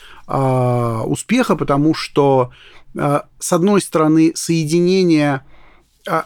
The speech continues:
по сути, это не только успе-, э, разговор о секрете успеха, а это разговор о некоторой тайне творчества. Потому что, ам, потому что, с одной стороны, когда, э, человек занимается творчеством, он,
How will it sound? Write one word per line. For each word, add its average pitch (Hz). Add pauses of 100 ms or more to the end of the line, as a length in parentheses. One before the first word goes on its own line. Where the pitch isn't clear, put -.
по 170
сути, 202
это 175
не 185
только 185
успе-, 175
э, 147
разговор 147
о 135
секрете 143
успеха, -
а 151
это 175
разговор 151
о 160
некоторой 156
тайне 143
творчества. - (340)
Потому 143
что, 147 (460)
ам, 139 (300)
потому 151
что, 139 (500)
с -
одной 180
стороны, 147
когда, 139
э, 127
человек 156
занимается 143
творчеством, 143
он, 139